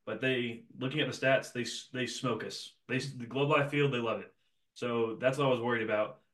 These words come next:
But I knew we had the advantage with having more away games, which sounds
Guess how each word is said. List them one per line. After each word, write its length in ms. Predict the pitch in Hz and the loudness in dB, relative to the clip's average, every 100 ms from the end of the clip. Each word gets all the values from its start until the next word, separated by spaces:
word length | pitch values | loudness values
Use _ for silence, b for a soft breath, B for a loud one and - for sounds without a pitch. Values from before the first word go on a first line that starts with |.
| - | -2
But 80 | 120 | 2
I 40 | |
knew 100 | 127 | 2
we 60 | 123 | 2
had 100 | 113 | 0
the 80 | 117 | -4
advantage 340 | 110 107 101 | -6 -6 -8
with 120 | 104 | -8
having 240 | 110 104 104 | -8 -8 -6
more 320 | 107 101 98 _ _ _ 110 | -6 -6 -10 _ _ _ -6
away 220 | 120 117 | -4 -2
games, 220 | 107 101 | -6 -10
which 160 | 101 - | -12 -10
sounds 320 | 107 101 | -10 -12